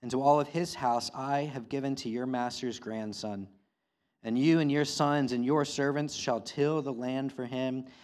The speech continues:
and shall bring in the produce, that your master's grandson may have bread to eat. But Mephibosheth, your master's grandson, shall always eat at my table." Now Ziba had fifteen sons and twenty servants.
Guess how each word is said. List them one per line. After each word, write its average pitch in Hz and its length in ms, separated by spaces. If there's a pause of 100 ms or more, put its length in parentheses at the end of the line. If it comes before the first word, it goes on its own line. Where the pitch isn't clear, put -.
(160)
and - 80
shall 113 200
bring 139 360
in 127 240
the 117 60
produce, 113 800 (420)
that 139 80
your 139 180
master's 135 560
grandson 135 840
may 123 140
have 110 260
bread 131 420
to 120 80
eat. 110 400 (1120)
But 131 120
Mephibosheth, 123 760 (160)
your 117 180
master's 127 560
grandson, 113 600
shall 107 300
always 123 460
eat 113 200
at 101 100
my 104 240
table." 92 500 (1160)
Now 104 380
Ziba 117 420
had 113 200
fifteen 123 440
sons 120 500
and 113 180
twenty 135 340
servants. 107 680